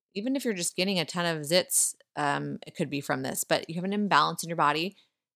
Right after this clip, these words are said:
It's coming from within your body outward into your skin. So you don't just,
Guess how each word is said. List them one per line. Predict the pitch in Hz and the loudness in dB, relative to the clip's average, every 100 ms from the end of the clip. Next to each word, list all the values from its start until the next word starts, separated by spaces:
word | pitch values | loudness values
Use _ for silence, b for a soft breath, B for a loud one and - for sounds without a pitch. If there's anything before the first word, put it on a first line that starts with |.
| _ | _
It's | 175 - | -8 -8
coming | - - 214 233 196 180 | -6 -2 2 2 2 0
from | 170 175 165 | -4 -4 0
within | 165 180 190 | 0 0 0
your | 208 | 2
body | 180 156 156 - | 4 4 4 4
outward | 165 165 175 165 | 4 4 0 0
into | 160 160 165 | -2 -4 -4
your | 143 | -2
skin. | - - 165 156 123 135 _ _ _ _ _ _ _ _ _ _ _ _ _ _ _ _ _ _ _ _ | -2 -2 0 -2 -4 -8 _ _ _ _ _ _ _ _ _ _ _ _ _ _ _ _ _ _ _ _
So | - 185 165 | -4 0 2
you | 180 | 2
don't | 202 190 | 2 2
just, | 180 - - | -2 -2 -6